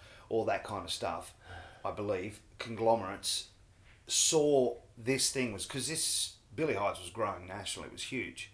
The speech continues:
And they saw an opportunity, another business opportunity, and they went to Gary and basically said, We've got all these, all this money, and we wanna put "We wanna invest in your company.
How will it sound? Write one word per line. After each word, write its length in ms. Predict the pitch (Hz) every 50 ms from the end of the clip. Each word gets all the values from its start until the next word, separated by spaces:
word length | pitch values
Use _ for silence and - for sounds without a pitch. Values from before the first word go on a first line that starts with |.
| - - - - - - - - - -
And 160 | 117 120 127
they 120 | 131 139
saw 240 | - - 180 165 151
an 60 | 131 127
opportunity, 580 | 123 - - - - 151 156 151 139 120 104
another 440 | 101 107 110 117 113 113 107 101 - -
business 380 | 131 135 135 139 135 107 -
opportunity, 600 | 123 117 - 101 - - 135 151 170 170 104 101
and 140 | 98 98 107
they 100 | 110 110
went 260 | 104 113 131 139 -
to 80 | - 123
Gary 340 | 107 107 98 95 104 104 101
and 80 | 98 95
basically 420 | 107 107 104 - - - 104 101
said, 300 | - - 117 104 98 92 - - - - - - - -
We've 240 | 120 147 185 196 147
got 240 | 147 127 120 117
all 200 | - 131 131 139 139
these, 280 | 131 117 117 113 - 117 123
all 200 | - 135 131 147 135
this 180 | 123 - -
money, 440 | 127 117 98 95 - 101 117 139 - - - - - -
and 220 | 98 107 110 107 113
we 140 | 139 151 151
wanna 260 | 139 131 120 117 113
put 300 | 110 - - 123 113 - - - - - - - - - - - -
"We 160 | 123 139 147
wanna 220 | 135 123 113 98 -
invest 480 | 98 98 92 107 113 107 - - -
in 80 | 107 104
your 120 | 95 87 87
company. 580 | - 147 170 175 170 120 87 80 82 131 135